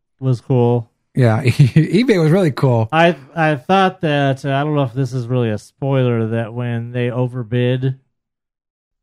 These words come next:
Speaker 1: that there should have been a reaction from the avatar of the owner of the steering wheel.
Speaker 2: Who was, who's the
Speaker 1: Who
Speaker 2: seller?
Speaker 1: the, yeah, the seller, when it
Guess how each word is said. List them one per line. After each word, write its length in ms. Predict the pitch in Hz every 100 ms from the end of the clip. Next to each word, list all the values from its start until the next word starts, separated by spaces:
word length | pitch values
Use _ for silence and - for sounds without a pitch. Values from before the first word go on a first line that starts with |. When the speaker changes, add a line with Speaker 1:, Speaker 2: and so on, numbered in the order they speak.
| _
Speaker 1:
that 240 | 131 127
there 120 | 135
should 240 | 123 - 135
have 120 | 117
been 200 | 127 123
a 80 | 117
reaction 640 | 113 110 107 107 135 113
from 300 | 104 117 113
the 140 | 110 104
avatar 540 | 107 110 - 117 110
of 180 | 110 98
the 120 | 104
owner 480 | 113 117 117 117 120
of 200 | 107 107
the 280 | 110 107 104 _ _ _ _ _ _ _
steering 280 | - 143 143
wheel. 360 | 143 139 143 - _ _ _ _
Speaker 2:
Who 260 | - 120 123
was, 280 | 117 113 -
who's 300 | - 123 -
the 100 | 131
Speaker 1:
Who 100 | 139
Speaker 2:
seller? 340 | 139 139 110 -
Speaker 1:
the, 320 | 139 139 127
yeah, 180 | 131 123
the 100 | 117
seller, 580 | - 131 131 139 139 135 _ _ _ _ _
when 300 | 131 139 127
it 120 | 127